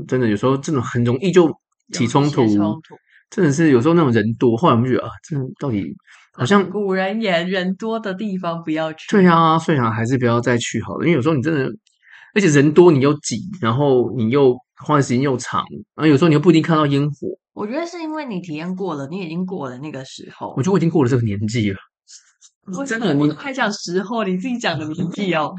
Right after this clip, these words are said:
Speaker 1: <laughs> 哎，可是我，你，我，我真的觉得，就是第一个是你可能有经历过，第二个是，就是你可能不一定经历过，但你过了一个时间点，你就会觉得这东西好像没有像以前那么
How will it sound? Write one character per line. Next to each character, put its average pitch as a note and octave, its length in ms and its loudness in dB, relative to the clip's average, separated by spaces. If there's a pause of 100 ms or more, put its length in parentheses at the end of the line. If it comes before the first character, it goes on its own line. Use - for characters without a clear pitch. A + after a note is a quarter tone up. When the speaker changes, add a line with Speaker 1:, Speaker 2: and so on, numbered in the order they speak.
(100)
Speaker 1:
<laughs> - 180 -20
哎， G3 100 6
可 C#3 80 4
是 A3+ 60 6
我， B3 100 4
你， C3+ 180 0 (140)
我， C3+ 220 6
我 C3 120 8
真 A3 260 4
的 G3 120 6
觉 A#2 240 4
得， B2+ 220 2 (480)
就 A#3 100 -2
是 A3+ 200 -2
第 A3+ 180 2
一 G#3 40 2
个 F#3 100 6
是 F3 100 2
你 D#3 100 2
可 B2+ 140 -2
能 A2+ 80 2
有 G2+ 80 0
经 A#2 180 0
历 A#2 100 2
过， G#2 200 -2
第 F#3 160 4
二 F3+ 60 6
个 C3+ 120 2
是， B2+ 520 -2 (440)
就 G3+ 100 0
是 G3 80 4
你 C3 140 4
可 A#2 160 -2
能 A2 200 -2 (320)
不 A#3 140 2
一 D3+ 80 6
定 F3 180 4
经 C#3 180 2
历 C#3+ 100 4
过， C3 120 4
但 D#3 120 2
你 A2 80 0
过 C#3+ 180 -2
了 A2+ 100 4
一 G#2+ 60 4
个 A2 120 -2
时 G#2+ 260 -6
间 B2+ 200 0
点， G2+ 200 -2
你 - 20 -4
就 B2 100 2
会 B2+ 80 6
觉 A#2 120 0
得 F#2 260 -2 (640)
这 F3+ 100 2
东 F3+ 100 8
西 F3+ 120 8
好 B2+ 80 2
像 D3+ 180 2
没 C#3+ 80 6
有 C3+ 140 4
像 C#3 200 0
以 A2+ 60 0
前 G#2+ 240 -4
那 C3 80 0
么 A#2+ 180 0